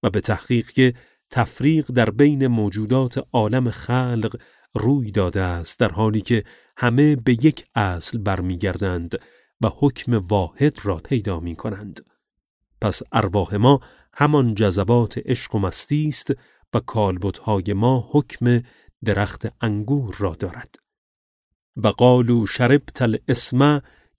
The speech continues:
کلا و انما شربت التي فی ترکها عندی الاسم. این مردم به من طعنه می‌زنند که تو مرتکب گناه شدی و خمر نوشیدی.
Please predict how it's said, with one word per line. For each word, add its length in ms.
کلا 640
و 40
انما 680
شربت 600
التي 600
فی 280
ترکها 840
عندی 480
الاسم. 840
این 180
مردم 460
به 80
من 280
طعنه 380
می‌زنند 500
که 120
تو 260
مرتکب 560
گناه 520
شدی 360
و 120
خمر 720
نوشیدی. 720